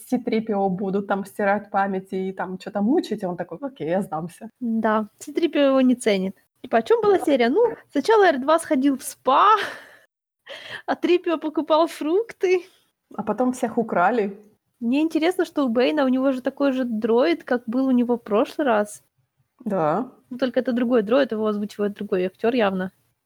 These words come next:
Speaker 2: Но ему, ну, он того дроида так легко раз-, разменял.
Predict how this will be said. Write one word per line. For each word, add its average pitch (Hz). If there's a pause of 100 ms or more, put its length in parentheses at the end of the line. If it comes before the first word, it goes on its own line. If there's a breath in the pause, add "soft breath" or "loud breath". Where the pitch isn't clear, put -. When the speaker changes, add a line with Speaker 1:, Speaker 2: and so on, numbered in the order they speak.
Speaker 2:
Но 233
ему, 240
ну, 240
он 269
того 285
дроида 277
так 262
легко 262
раз-, 247
разменял. 233